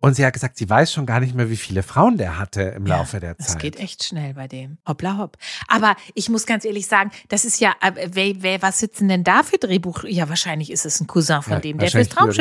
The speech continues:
Speaker 1: Jürgen, Jürgen
Speaker 2: geschrieben
Speaker 1: Mayer
Speaker 2: hat.
Speaker 1: wieder. Nee, wie hieß er nicht? Jürgen
Speaker 2: Werner.
Speaker 1: Mayer.
Speaker 2: Wer-, nee, hieß
Speaker 1: Werner,
Speaker 2: er?
Speaker 1: Jürgen
Speaker 2: Ich,
Speaker 1: Werner,
Speaker 2: ja.
Speaker 1: ja.
Speaker 2: Aber d-, weil das geht doch überhaupt nicht. Ich meine, selbst bei Dallas, wo wir vorhin schon beim Denver-Clan waren, selbst bei Dallas, ähm,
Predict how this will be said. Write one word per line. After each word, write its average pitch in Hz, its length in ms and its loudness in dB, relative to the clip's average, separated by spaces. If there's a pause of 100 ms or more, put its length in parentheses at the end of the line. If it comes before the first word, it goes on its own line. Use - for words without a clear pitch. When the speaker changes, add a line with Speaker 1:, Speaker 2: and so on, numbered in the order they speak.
Speaker 1:
Jürgen, - 100 -2
Jürgen 117 140 6
Speaker 2:
geschrieben 107 120 -2
Speaker 1:
Mayer 139 300 6
Speaker 2:
hat. 101 80 0
Speaker 1:
wieder. 104 200 -2
Nee, 117 180 0
wie 131 80 -2
hieß 165 180 -2
er 139 100 2
nicht? 139 140 -2
Jürgen 151 180 6
Speaker 2:
Werner. 247 280 4
Speaker 1:
Mayer. 165 140 2
Speaker 2:
Wer-, 196 300 0
nee, 196 100 2
hieß 175 100 0
Speaker 1:
Werner, 131 460 2
Speaker 2:
er? - 60 -20
Speaker 1:
Jürgen 127 240 -4
Speaker 2:
Ich, 123 120 -2
Speaker 1:
Werner, 113 240 4
Speaker 2:
ja. 165 200 2 (240)
Speaker 1:
ja. - 100 -8
Speaker 2:
Aber 247 260 4 (280)
d-, 233 220 -12
weil 220 160 2
das 233 180 2
geht 240 160 0
doch 254 80 2
überhaupt 202 420 2
nicht. 277 140 -6
Ich 233 160 -6
meine, 226 180 2
selbst 240 300 0
bei 185 100 2
Dallas, 214 460 4
wo 175 140 0
wir 160 100 0
vorhin 196 260 4
schon - 140 -8
beim 156 160 -2
Denver-Clan 185 640 -2
waren, 175 160 0 (260)
selbst 214 300 0
bei 180 140 2
Dallas, 247 600 4 (400)
ähm, 202 300 6